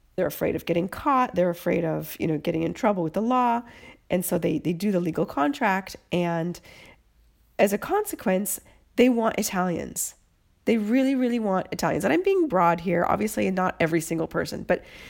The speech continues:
they want Italians 'cause they, for whatever reason, they think it's better to have an Italian. All of the other people, people who kinda wanna play the system, and hey, I'm not really criticizing 'cause the taxes are kind of nuts, but they don't want Italians.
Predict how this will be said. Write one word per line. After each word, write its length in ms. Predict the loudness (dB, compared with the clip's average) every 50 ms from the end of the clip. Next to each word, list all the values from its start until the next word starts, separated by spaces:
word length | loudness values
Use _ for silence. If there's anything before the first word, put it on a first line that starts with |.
| -20 -20 -20 -20 -20 -20 -20 _ -20 -8
they 220 | -2 2 4 4 4
want 220 | 4 4 4 2
Italians 460 | 0 0 -2 -2 -2 -2 -4 -8 -4
'cause 160 | -2 -2 0
they, 160 | 2 2 0 0
for 140 | 0 -2
whatever 320 | -2 0 2 2 2 2 0
reason, 360 | 0 0 0 0 0 0 0
they 80 | 0 0
think 340 | 0 0 0 0 -2 -4
it's 100 | -8 -6
better 220 | -4 -2 0 0 0
to 60 | -2
have 160 | -4 -6 -6
an 60 | -6
Italian. 420 | -6 -6 -6 -8 -8 -8 -8 -10 -14 -18 _ _ _ _ _ _ _ _ _ _ _
All 160 | 4 4 4
of 60 | 4 2
the 140 | 2 0
other 140 | 0 0 -2
people, 440 | -2 -6 -6 -6 -4 -4 -4 -4 -6 -6
people 240 | -6 -4 -4 -4 -4
who 120 | -4 -4
kinda 240 | -2 -2 -2 0 0
wanna 180 | 0 0 -2
play 260 | -4 -2 0 0 2 2
the 80 | 0
system, 560 | -2 -4 -6 -6 -6 -6 -6 -4 -4 -6 -6 -8 -12 -20 -20 -20 -20 -20 -20 -6 -2
and 120 | 2 2
hey, 140 | 4 4 4 2
I'm 100 | 2 0
not 120 | 0 0
really 160 | 0 -2 -2 -2
criticizing 480 | -2 -2 -2 -2 0 -2 -2 -2 -2 -4
'cause 160 | -4 -6 -4
the 100 | -4 -4
taxes 400 | -4 -4 -4 -6 -6 -6 -6 -6
are 80 | -6 -6
kind 240 | -6 -8 -8 -6 -6
of 120 | -8 -10 -16 _ _ _ _ -4
nuts, 520 | -2 -2 -2 -2 -4 -4 -8 -10 -12 -12 _ _ _ _ _ _ _ _ _ _ _ 0
but 200 | 0 0 2 2
they 120 | 2 4
don't 220 | 4 4 2 2
want 160 | 0 -2 -2 -2
Italians. 680 | -4 -6 -6 -6 -6 -8 -8 -12 -12 -12 -12 -12 -14